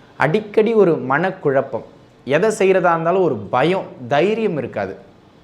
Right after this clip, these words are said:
"அப்படி ஆயிருமோ, இப்படி ஆயிருமோ" அப்படிங்கிற ஒரு பய உணர்வோடையே எதையும் செய்வீங்க. இல்லைன்னா ஒரு நல்ல விஷயத்தை கூட செய்ய முடிவு பண்ணிட்டு செய்யாம தயங்கி தயங்கி நிப்பீங்க.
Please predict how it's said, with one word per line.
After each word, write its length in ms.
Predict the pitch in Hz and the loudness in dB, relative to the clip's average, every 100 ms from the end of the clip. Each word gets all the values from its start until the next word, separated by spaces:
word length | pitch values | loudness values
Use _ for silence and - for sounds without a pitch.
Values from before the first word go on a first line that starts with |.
| - - - - - - | -20 -20 -20 -20 -16 -10
"அப்படி 280 | 104 123 | -4 0
ஆயிருமோ, 600 | 110 107 113 107 101 101 92 - - - - - - | 0 2 0 -2 -4 -8 -10 -18 -20 -20 -20 -20 -14
இப்படி 300 | 123 123 120 | -8 -2 2
ஆயிருமோ" 680 | 107 113 120 117 101 104 101 - | 2 2 2 0 -2 -6 -6 0
அப்படிங்கிற 360 | 139 175 190 | 2 2 2
ஒரு 160 | 185 147 | 2 2
பய 400 | 110 127 165 208 | 2 4 6 4
உணர்வோடையே 760 | 156 151 160 160 160 160 180 | 4 2 2 2 0 2 2
எதையும் 360 | 170 135 147 156 | 2 0 -2 -2
செய்வீங்க. 400 | 139 131 135 180 - - - - | -4 -2 -2 -4 -6 -18 -14 -2
இல்லைன்னா 240 | 151 190 | 2 4
ஒரு 140 | 208 156 | 4 4
நல்ல 320 | 143 175 208 | 4 4 2
விஷயத்தை 340 | 180 170 151 | 0 -4 -2
கூட 140 | 156 180 | -2 -2
செய்ய 320 | 175 180 190 | -2 2 2
முடிவு 340 | 156 160 202 | 2 0 0
பண்ணிட்டு 380 | 185 165 170 208 - | 0 0 -2 -2 0
செய்யாம 440 | 160 175 175 180 | 2 4 2 -2
தயங்கி 360 | 165 143 165 165 | -2 -2 -2 -4
தயங்கி 280 | 147 147 147 | -4 -6 -8
நிப்பீங்க. 340 | 117 117 101 | -8 -10 -12